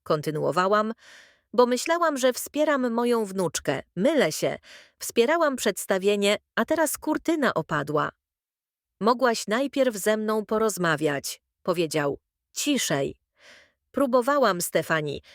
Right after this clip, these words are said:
próbowałam przez lata, ale zawsze byłeś zbyt zajęty, zbyt ufny, zbyt chętny,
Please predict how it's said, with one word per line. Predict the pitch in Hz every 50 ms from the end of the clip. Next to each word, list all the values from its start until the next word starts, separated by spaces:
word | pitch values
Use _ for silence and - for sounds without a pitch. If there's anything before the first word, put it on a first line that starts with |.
| _ _
próbowałam | - 240 247 220 240 214 247 262 277 269 254 240
przez | 233 - - 208 180 -
lata, | 208 214 220 214 - 220 214 -
ale | - 202 208 208 202
zawsze | 180 - 214 226 - - - 233 202
byłeś | 190 202 202 202 196 -
zbyt | 202 185 180 180 175 - 233 240 -
zajęty, | - - 208 202 196 196 190 175 165 156 - 160 139 143 - -
zbyt | 151 151 - - 180 175 - - -
ufny, | - 247 233 208 - - 196 196 202 202
zbyt | 196 - 180 185 240 262 -
chętny, | - - - 240 247 240 214 - - - 156 147 147